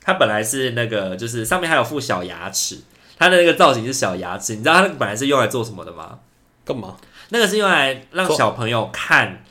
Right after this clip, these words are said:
Speaker 1: 他在刷牙，他要刷满三分钟。
Speaker 2: 哦，
Speaker 1: 对，
Speaker 2: 是这样子哦。
Speaker 1: 小朋友在练习刷牙的时候，有时候会随便刷一刷，然后就说“我好了”这样子，所以他就会，就是让那个家长可以把那个沙漏倒过来，然后就说“你要把这个，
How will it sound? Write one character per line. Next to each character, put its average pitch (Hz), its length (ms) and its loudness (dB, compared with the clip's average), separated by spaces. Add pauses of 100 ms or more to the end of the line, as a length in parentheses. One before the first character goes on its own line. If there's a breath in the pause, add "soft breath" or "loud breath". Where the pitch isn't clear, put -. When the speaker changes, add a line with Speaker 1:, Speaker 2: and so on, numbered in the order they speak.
(220 soft breath)
Speaker 1:
他 156 140 0
在 165 140 0
刷 139 320 2
牙， 107 200 -2
他 123 140 -2
要 127 140 0
刷 123 280 0
满 107 220 -6
三 98 260 -10
分 92 280 -12
钟。 87 260 -12 (380)
Speaker 2:
哦， 226 480 0
Speaker 1:
对， 226 80 2
Speaker 2:
是 226 100 2
这 196 80 4
样 143 160 2
子 120 60 -4
哦。 - 20 0
Speaker 1:
小 151 80 4
朋 185 100 4
友 220 60 4
在 208 80 4
练 202 160 2
习 151 120 -4
刷 139 260 2
牙 120 140 4
的 110 60 -2
时 123 60 -4
候， 131 60 2
有 117 100 0
时 120 80 -4
候 131 180 2
会 139 140 0
随 131 140 -4
便 151 120 -2
刷 123 220 2
一 120 40 -2
刷， 117 160 0
然 113 100 0
后 110 40 -4
就 117 120 -6
说 135 140 -2
“我 175 60 4
好 139 180 4
了” 120 320 0
这 - 60 -12
样 110 220 -6
子， 98 180 -14 (300 loud breath)
所 165 100 2
以 165 40 8
他 175 80 4
就 170 100 0
会， 160 280 0
就 175 120 -2
是 180 240 2
让 175 300 4
那 160 80 -4
个 139 80 2
家 139 200 4
长 120 160 0
可 120 140 -4
以 110 160 -2
把 95 200 -6
那 117 100 -6
个 113 160 -4
沙 - 420 0
漏 127 140 4
倒 120 180 2
过 107 140 -2
来， 104 60 -2
然 117 80 -4
后 127 40 -4
就 123 60 -10
说 147 140 -2
“你 135 40 -6
要 147 140 2
把 135 120 2
这 131 120 -6
个， 113 340 -2